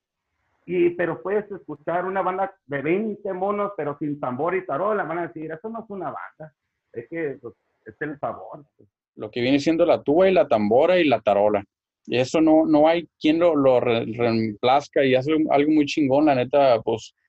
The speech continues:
Speaker 2: ser músico que toca percusiones y, y decir, Hey, ¿sabes qué? Pues yo, yo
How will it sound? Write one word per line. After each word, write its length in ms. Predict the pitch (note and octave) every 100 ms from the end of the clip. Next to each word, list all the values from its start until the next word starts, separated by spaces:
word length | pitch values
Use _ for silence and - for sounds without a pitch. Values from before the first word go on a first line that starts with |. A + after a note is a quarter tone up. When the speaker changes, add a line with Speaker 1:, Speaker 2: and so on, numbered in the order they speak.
| _
Speaker 2:
ser 260 | - B2 B2+
músico 560 | C3 B2 D3 D#3 B2+
que 160 | - A2
toca 380 | - A2+ C#3 C3+
percusiones 840 | B2+ - G#2+ A#2 A#2+ C#3+ C#3 -
y, 60 | A#2+
y 180 | A#2
decir, 440 | A2 G#2+ B2+ B2 A#2+ _ _ _
Hey, 220 | C3 D#3 C3+
¿sabes 320 | C#3+ D3 C#3
qué? 180 | F3+ F3+
Pues 200 | C#3 A2
yo, 140 | B2+
yo 680 | A#2 A#2 C3 C3+ C3 A#2+ A2